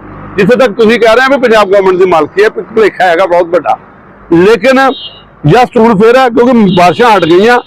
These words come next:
ਅਸੀਂ ਉਹਨਾਂ ਨੂੰ ਕਿਹਾ ਸੀ ਸਾਨੂੰ ਮੋਟਰੇਬਲ ਰੋਡ ਚਾਹੀਦੀ ਆ ਔਰ ਮੈਂ ਇਸ ਕਰਕੇ even then ਕਿ, ਅਹ, ਮਿਸਟਰ ਗਡਕਰੀ ਜੀ ਨੂੰ ਵੀ, ਅਹ, ਲੈਟਰ ਲਿਖੀ ਆ, ਉਹਨਾਂ ਨੂੰ ਮੇਲ ਵੀ ਕੀਤੀ ਆ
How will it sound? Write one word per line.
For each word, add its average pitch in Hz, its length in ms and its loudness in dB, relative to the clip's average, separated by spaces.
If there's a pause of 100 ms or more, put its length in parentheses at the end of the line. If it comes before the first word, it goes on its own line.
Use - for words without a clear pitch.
(300)
ਅਸੀਂ 180 220 0
ਉਹਨਾਂ 269 160 0
ਨੂੰ 269 120 -2
ਕਿਹਾ 254 120 2
ਸੀ 262 80 0
ਸਾਨੂੰ 240 260 0
ਮੋਟਰੇਬਲ 226 480 2
ਰੋਡ 196 220 0
ਚਾਹੀਦੀ 147 420 -4
ਆ - 60 -12 (480)
ਔਰ 240 160 2
ਮੈਂ 427 380 2 (460)
ਇਸ 220 200 0
ਕਰਕੇ 240 420 0 (320)
even 226 260 2
then 220 180 0
ਕਿ, 247 220 0
ਅਹ, 208 460 0
ਮਿਸਟਰ 202 280 0
ਗਡਕਰੀ 196 400 0
ਜੀ 233 100 2
ਨੂੰ 240 180 0
ਵੀ, 247 160 0
ਅਹ, 202 1160 -2
ਲੈਟਰ 170 300 0
ਲਿਖੀ 214 320 0
ਆ, 240 100 2
ਉਹਨਾਂ 226 200 0
ਨੂੰ 233 100 0
ਮੇਲ 185 220 2
ਵੀ 190 200 0
ਕੀਤੀ 180 300 0
ਆ 160 100 0